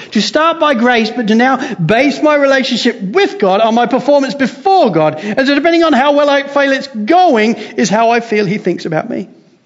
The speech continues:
It's legalism. It also guards us from subjectivism.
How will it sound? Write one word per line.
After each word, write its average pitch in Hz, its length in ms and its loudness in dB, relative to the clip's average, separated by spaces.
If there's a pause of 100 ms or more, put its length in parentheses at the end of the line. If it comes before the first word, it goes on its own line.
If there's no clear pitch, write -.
(920)
It's - 120 -20
legalism. 151 460 -4 (1300)
It - 40 -6
also 175 200 0
guards 175 360 0
us 180 120 -2
from 185 120 0
subjectivism. 160 1120 -4